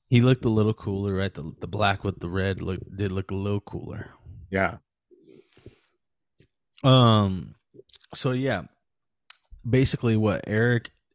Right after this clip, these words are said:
Speaker 1: doesn't get along with them for, it seems like, a few episodes, right?
Speaker 2: It was honestly for a while. Um,
Speaker 1: Like,
Speaker 2: and
Speaker 1: he would help
Speaker 2: he would
Speaker 1: him, but he didn't, like, he
Speaker 2: Yeah,
Speaker 1: wasn't their guy.
Speaker 2: he would help.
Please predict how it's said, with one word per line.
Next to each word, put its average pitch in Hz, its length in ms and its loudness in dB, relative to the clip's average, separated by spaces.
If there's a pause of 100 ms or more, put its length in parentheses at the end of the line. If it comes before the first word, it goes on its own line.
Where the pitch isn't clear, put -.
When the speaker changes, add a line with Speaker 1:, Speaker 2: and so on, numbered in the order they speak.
(100)
Speaker 1:
doesn't 113 300 -6
get 113 160 -2
along 101 320 -4
with 120 80 -4
them 92 140 -4
for, 85 260 -8
it - 60 -10
seems 196 300 -6
like, 95 200 0
a 113 60 -6
few 123 220 -2
episodes, 113 440 2
right? 233 260 2 (580)
Speaker 2:
It - 160 4
was 165 200 4
honestly 190 600 2
for 147 340 0
a 104 120 4
while. 85 640 -4 (480)
Um, 95 520 4 (440)
Speaker 1:
Like, - 120 -2
Speaker 2:
and 120 100 6
Speaker 1:
he 226 60 4
would 233 80 4
help 135 320 6
Speaker 2:
he - 40 8
would 107 80 8
Speaker 1:
him, 123 120 4
but 107 100 6
he 113 140 6
didn't, 110 320 -2
like, 80 240 -8
he - 840 -2
Speaker 2:
Yeah, 160 60 10
Speaker 1:
wasn't 101 240 6
their 87 100 0
guy. 95 460 2
Speaker 2:
he - 60 -2
would 107 240 0
help. 110 600 0